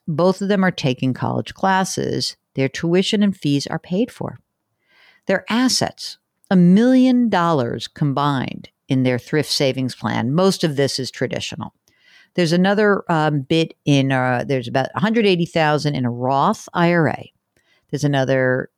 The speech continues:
uh, twenty grand in a traditional I R A, two hundred forty thousand in a brokerage account, eighty thousand in cash,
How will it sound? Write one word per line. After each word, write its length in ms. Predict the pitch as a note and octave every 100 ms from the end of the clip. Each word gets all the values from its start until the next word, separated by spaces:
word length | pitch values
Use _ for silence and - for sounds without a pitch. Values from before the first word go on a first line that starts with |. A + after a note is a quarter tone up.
| _
uh, 180 | C3+ B2+ -
twenty 280 | E3+ E3+
grand 360 | D#3 D#3+ D#3 D3+
in 240 | D3 C#3
a 120 | C3+ C#3
traditional 640 | - G3 A3+ - B2 B2
I 140 | A#2+
R 200 | B2+ B2 A#2+
A, 220 | D#3 F#3+ _ _ _ _ _ _ -
two 140 | E4
hundred 260 | G4+ D4 G#3
forty 280 | F#3 G3 F#3+
thousand 400 | C#3+ B2 C3 C3
in 100 | B2+
a 60 |
brokerage 420 | C3+ E3+ D#3 C3
account, 340 | - A#2+ A#2+ - _ _ _ _
eighty 340 | G3+ G#3 A#3+ B3+
thousand 520 | - G3 F3 F3 F3
in 100 | D#3
cash, 640 | - B2+ B2 C3 - -